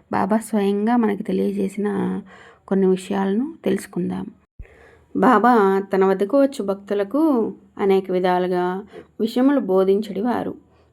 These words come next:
అందుకు ఒక ప్రత్యేక స్థలము గాని, సమయము గాని ఉండేటిది కాదు. ఒకనాడు ఒక భక్తుడు ఇంకొక భక్తుని గురించి అతడు లేని సమయంలో ఇతరుల వద్ద అతన్ని గూర్చి నోటికి వచ్చిన దుర్భాషలాడి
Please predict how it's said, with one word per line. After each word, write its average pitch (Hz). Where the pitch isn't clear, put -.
అందుకు 196
ఒక -
ప్రత్యేక 190
స్థలము 185
గాని, 185
సమయము 196
గాని 196
ఉండేటిది 185
కాదు. 180
ఒకనాడు 240
ఒక 269
భక్తుడు 202
ఇంకొక 247
భక్తుని 247
గురించి 190
అతడు 208
లేని 208
సమయంలో 190
ఇతరుల 247
వద్ద 190
అతన్ని 196
గూర్చి 190
నోటికి 226
వచ్చిన 220
దుర్భాషలాడి 196